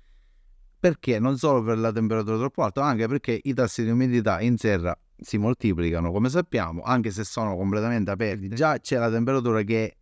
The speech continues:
è al limite, ok, per le fioriture, con questa esposizione anche alla luce solare che c'è nelle serre. L'umidità, ecco, forse è il, proprio quella goccia in più che,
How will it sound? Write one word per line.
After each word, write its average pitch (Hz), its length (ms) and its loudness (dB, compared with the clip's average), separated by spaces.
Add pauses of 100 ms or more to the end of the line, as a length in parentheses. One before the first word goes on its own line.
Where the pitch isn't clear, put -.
(160)
è - 180 -8
al 117 180 2
limite, 107 680 0 (140)
ok, 104 380 2
per 98 160 2
le 98 140 2
fioriture, 90 640 0 (500)
con 117 280 0
questa 120 400 0
esposizione 110 640 0
anche 98 320 2
alla 98 340 0
luce 104 480 -2
solare 98 480 2
che 90 140 -4
c'è 85 280 -4 (400)
nelle 98 240 -2
serre. 95 280 -2
L'umidità, 160 600 2 (120)
ecco, 113 400 -2
forse 117 380 -2
è 117 120 2
il, 110 320 -2
proprio 110 400 0
quella 117 520 2
goccia 117 420 -2
in 120 140 2
più 107 240 0
che, 107 280 0